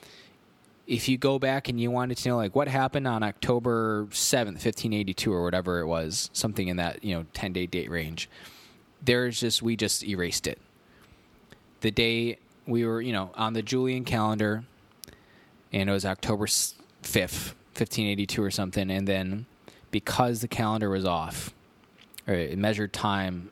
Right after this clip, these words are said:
not quite exactly right, the Catholics introduced the Gregorian calendar and basically said, "Okay, today's October fifth, tomorrow's gonna be October fifteenth." And so there is no, like, October twelfth, fifteen eighty-two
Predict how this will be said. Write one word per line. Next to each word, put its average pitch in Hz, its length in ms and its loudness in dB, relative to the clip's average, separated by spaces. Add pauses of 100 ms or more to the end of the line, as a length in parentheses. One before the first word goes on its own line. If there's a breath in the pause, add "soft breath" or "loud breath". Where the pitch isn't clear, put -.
not 90 280 0
quite 101 180 0
exactly 92 480 0
right, 82 340 0 (420 loud breath)
the 101 80 -2
Catholics 127 640 0
introduced 113 420 0
the 110 60 -4
Gregorian 113 540 0
calendar 95 420 0
and 90 80 -4
basically 95 320 -2
said, 92 260 0
"Okay, 78 360 -4
today's 107 580 0 (320 loud breath)
October 107 440 0
fifth, - 360 0
tomorrow's 127 420 2
gonna 135 120 -4
be 123 100 2
October 135 320 0
fifteenth." 139 580 -4 (1400 soft breath)
And 98 380 0
so 113 140 2
there 101 180 2
is 117 200 0
no, 98 280 0
like, 90 320 -2 (100)
October 95 500 2
twelfth, 87 400 0
fifteen 98 380 -2
eighty-two 90 580 -2